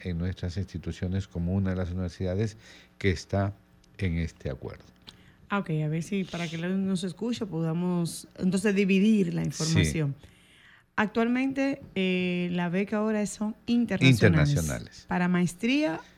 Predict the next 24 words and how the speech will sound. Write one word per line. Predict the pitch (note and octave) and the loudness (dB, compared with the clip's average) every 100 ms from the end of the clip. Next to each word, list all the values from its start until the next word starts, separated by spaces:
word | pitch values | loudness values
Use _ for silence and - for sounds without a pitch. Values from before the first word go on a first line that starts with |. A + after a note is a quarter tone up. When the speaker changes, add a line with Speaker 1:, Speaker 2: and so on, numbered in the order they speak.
| - - _ _ _ _ | -20 -20 _ _ _ _
Speaker 2:
eh, | F3 F3+ | -2 0
posgrado | F3+ F3 F#3 G3 D#3 | 2 0 2 2 2
también? | E3+ G#3 D3 - - - - | 0 0 -2 -4 -16 -20 -2
Speaker 1:
Posgrado | - G#2+ G#2+ A#2+ B2 | 4 6 8 6 4
en | |
general. | - G2 D#2+ A1 - - | 2 0 0 -4 -10 -4
Speaker 2:
Posgrado | F3 | 2
Speaker 1:
Posgrado | F#2+ G#2 G#2+ | 6 8 8
Speaker 2:
en | A2 | 6
Speaker 1:
en | - | 4
Speaker 2:
general. | A2 A2 A2 B2+ | 4 6 6 4
Speaker 1:
general | D3+ - - _ _ - | 2 -4 -20 _ _ 2
y | C3 F2+ | 4 6
la | F#2 F2 | 2 2
convocatoria | F#2+ F#2+ F2+ F2+ - A#2+ C3+ | 2 2 2 2 2 4 4
se | B2+ - | 4 4
ha | A#2 | 4
lanzado | G2+ F2+ - E2+ D#2+ D2+ | 6 2 2 2 2 2
el | F2+ | 0
treinta | - F#2+ F2+ F2+ | 2 2 2 0
y | F#2 | 0
uno | A2+ A#2 | 2 2
de | A2 | 2
enero | A2+ C3 E3+ | 2 0 0